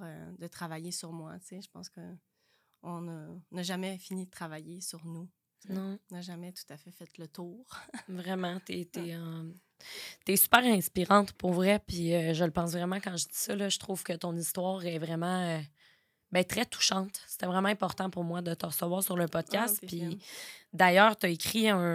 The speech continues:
Speaker 2: un livre qui
Speaker 1: Oui.
Speaker 2: s'appelle, euh, Ma vie dans le noir.
Speaker 1: Oui.
Speaker 2: Euh, peux-tu un peu me faire un petit topo de ce que ton livre raconte ? Je suppose qu'on parle de ton histoire,
Speaker 1: Oh ouais,
Speaker 2: mais
Speaker 1: ben, je suis très fière de ce livre-là qui a été écrit, euh,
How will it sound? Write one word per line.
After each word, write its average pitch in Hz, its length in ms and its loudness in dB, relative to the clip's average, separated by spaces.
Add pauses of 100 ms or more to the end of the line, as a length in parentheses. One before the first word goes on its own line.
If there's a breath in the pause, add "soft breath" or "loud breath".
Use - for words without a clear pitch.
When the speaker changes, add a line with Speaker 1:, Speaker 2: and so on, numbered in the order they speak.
(100)
Speaker 2:
un 170 100 0
livre 175 440 0 (260)
qui - 140 -2
Speaker 1:
Oui. 180 60 0
Speaker 2:
s'appelle, 190 440 6
euh, 170 420 6
Ma 175 220 6
vie 180 180 2
dans 185 140 6
le 170 160 4
noir. 175 560 2
Speaker 1:
Oui. 190 160 -8 (560 loud breath)
Speaker 2:
Euh, 165 540 2 (420)
peux-tu 185 220 2
un 277 120 10
peu 233 140 4
me 233 80 4
faire 196 320 4
un 165 280 2
petit - 220 -2
topo 208 440 2 (140)
de 180 120 -4
ce - 140 -8
que 175 120 -4
ton 175 200 -6
livre 175 220 -2
raconte ? 180 380 0
Je - 100 -2
suppose 180 280 -2
qu'on 165 300 -4
parle 175 180 -2
de 170 80 0
ton 175 180 -2
histoire, 185 640 -2
Speaker 1:
Oh 214 160 2
ouais, 233 140 0
Speaker 2:
mais 170 60 -4
Speaker 1:
ben, 185 100 -4
je - 60 -2
suis - 160 -2
très 262 180 0
fière 269 320 0
de 233 120 0
ce 208 200 2
livre-là 208 560 0
qui 233 140 -8
a - 20 -2
été 208 240 -6
écrit, 226 580 -10
euh, 185 460 -4